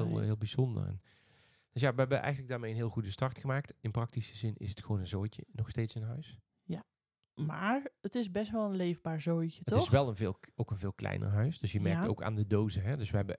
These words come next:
Speaker 1: in onze beleving superveel opgeruimd, maandenlang.
Speaker 2: We hadden twintig kuub meegenomen.
Speaker 1: Zo, die verhuiswagen, die zat vol.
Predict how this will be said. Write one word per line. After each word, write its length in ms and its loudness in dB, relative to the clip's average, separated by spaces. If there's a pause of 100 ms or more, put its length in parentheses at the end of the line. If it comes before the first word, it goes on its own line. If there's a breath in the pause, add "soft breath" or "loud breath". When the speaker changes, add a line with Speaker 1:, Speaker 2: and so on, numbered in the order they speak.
(120)
Speaker 1:
in 160 -4
onze 200 0
beleving 300 0
superveel 380 0
opgeruimd, 520 -2
maandenlang. 600 -2 (340 soft breath)
Speaker 2:
We 80 -2
hadden 220 0
twintig 440 -2
kuub 260 0 (640)
meegenomen. 640 2
Speaker 1:
Zo, 80 2
die 80 -2
verhuiswagen, 840 0
die 160 6
zat 340 6
vol. 520 4